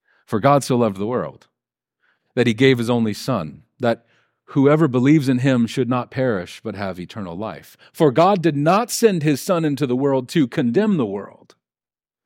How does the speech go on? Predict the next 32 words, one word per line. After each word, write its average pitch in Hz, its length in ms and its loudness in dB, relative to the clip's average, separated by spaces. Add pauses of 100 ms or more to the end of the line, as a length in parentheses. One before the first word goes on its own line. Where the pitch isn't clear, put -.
(1080)
but 147 160 2
in 170 140 2
order 180 260 4
that 160 160 2
the 135 80 0
world 160 380 2
might 139 240 0
be 123 100 2
saved 113 800 -2
through 110 640 -2 (100)
him." 98 480 -10 (2000)
Did 160 160 2
you 202 80 2
know 202 160 4
that 202 120 4
was 180 100 -6
the 190 80 0
second 185 340 0
part 196 220 2
of 185 60 2
that 170 140 -6
verse? 196 440 -4 (880)
John 170 200 4
three 196 200 2
sixteen 170 420 -2
is 135 80 -2
great. 139 380 2
John 151 260 2
three 165 200 2
seventeen 143 500 0
is 104 100 -4
glorious. 127 800 0